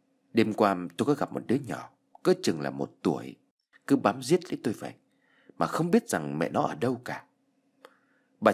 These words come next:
chủ quán sửng sốt. "Có chuyện đó sao? Làm gì có cái chuyện đó. Phải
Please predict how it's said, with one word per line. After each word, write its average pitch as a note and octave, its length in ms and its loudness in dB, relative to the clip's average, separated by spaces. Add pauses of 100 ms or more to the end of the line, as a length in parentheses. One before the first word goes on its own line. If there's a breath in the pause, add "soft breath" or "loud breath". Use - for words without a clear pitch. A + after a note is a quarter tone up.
chủ G#2+ 220 0
quán C3 180 -2
sửng - 320 -4
sốt. - 240 -4 (760)
"Có F#3 180 0
chuyện - 200 6
đó D3 100 4
sao? E3+ 400 -6 (340)
Làm G2+ 160 2
gì F2+ 120 -4
có - 100 -2
cái - 160 -6
chuyện - 200 -10
đó. D3 220 -8 (440)
Phải F#2+ 160 4